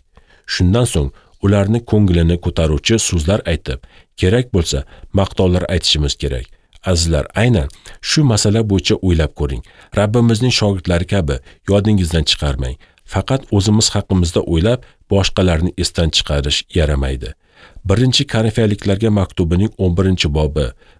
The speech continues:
birinchi oyatida Havoriy Pavlus shunday yozadi: "Men Masihga qanday ergashsam, sizlar ham menga shunday ergashinglar." Agar diqqat bilan qaraydigan bo'lsak, Pavel shu gaplar bilan boshqalarni ham najot olishini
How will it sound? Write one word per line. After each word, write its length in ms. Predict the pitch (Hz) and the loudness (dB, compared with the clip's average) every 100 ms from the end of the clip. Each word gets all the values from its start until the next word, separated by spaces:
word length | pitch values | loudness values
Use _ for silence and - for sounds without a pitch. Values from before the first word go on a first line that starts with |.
| - | -4
birinchi 380 | 95 101 - | 0 0 0
oyatida 480 | 127 95 87 80 95 | 0 2 2 0 -4
Havoriy 480 | - 92 90 90 80 | -2 0 2 2 0
Pavlus 400 | - 101 107 104 | -2 -2 0 -2
shunday 340 | - 110 87 | 0 0 2
yozadi: 400 | 73 69 67 57 55 _ - _ - | 0 -2 -4 -8 -12 _ -20 _ -10
"Men 200 | - 135 | 0 2
Masihga 560 | 143 113 - 110 - 127 | 4 2 0 0 0 -4
qanday 380 | - 127 123 113 | -2 -2 0 0
ergashsam, 600 | 95 87 90 - - 123 143 _ _ - | 0 0 0 -2 0 -2 -4 _ _ -8
sizlar 400 | - 95 92 113 | -2 0 0 -2
ham 280 | - 73 65 - - | -2 -4 -4 -12 -4
menga 340 | 92 92 87 | 0 2 0
shunday 400 | 85 107 104 92 | 0 0 0 0
ergashinglar." 680 | - 87 85 73 73 67 62 - _ _ - | 0 0 0 0 -2 -4 -6 -12 _ _ -4
Agar 260 | 85 110 110 - - | -2 0 -2 -12 -12
diqqat 400 | 85 98 - 131 | -6 -4 -2 -2
bilan 200 | - 107 | 0 0
qaraydigan 540 | 92 90 90 82 98 117 | 0 0 0 0 0 0
bo'lsak, 340 | 92 78 71 64 - _ | 0 -2 -4 -8 -16 _
Pavel 420 | - 113 107 67 - _ _ | -2 0 0 -2 -6 _ _
shu 280 | - - 143 | -4 0 2
gaplar 400 | 113 - 104 98 | 0 2 0 0
bilan 280 | 80 69 64 - - | 0 -2 -6 -14 -4
boshqalarni 640 | 98 101 - 104 95 113 | 0 0 0 0 2 0
ham 240 | - 73 67 - _ | 0 -2 -4 -10 _
najot 420 | 85 87 85 117 - | 0 0 2 0 0
olishini 520 | 101 95 - 85 85 | 0 2 2 2 0